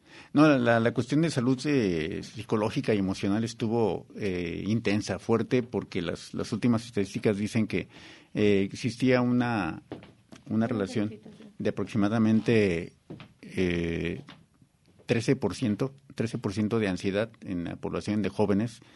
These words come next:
y en ese momento el indicador es de treinta y seis por ciento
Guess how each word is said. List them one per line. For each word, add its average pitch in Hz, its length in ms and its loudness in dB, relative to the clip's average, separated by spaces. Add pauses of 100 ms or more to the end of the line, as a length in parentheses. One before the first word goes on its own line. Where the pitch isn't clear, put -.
(320)
y 113 60 0
en 98 80 4
ese 117 180 2
momento 110 540 4
el 104 140 -2
indicador 95 420 -2
es 110 40 -4
de 113 100 -2
treinta 95 280 -4
y 87 40 -6
seis 98 180 -8
por - 160 -12
ciento 82 360 -10